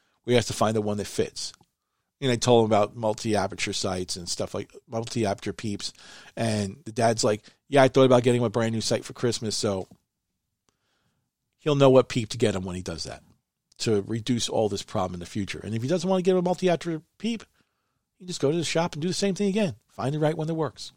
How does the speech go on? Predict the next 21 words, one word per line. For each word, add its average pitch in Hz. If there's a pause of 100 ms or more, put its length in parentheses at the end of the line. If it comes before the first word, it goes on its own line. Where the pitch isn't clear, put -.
(1600)
Now, 170 (360)
our 170
second 339
listener 180
question -
comes 180
from 175
someone 156
quite 285
familiar 151
to 104
us. - (580)
Uh, 135
while 160
I 190
was 190
at 156
Home 156
Depot 143
doing 127
some, 120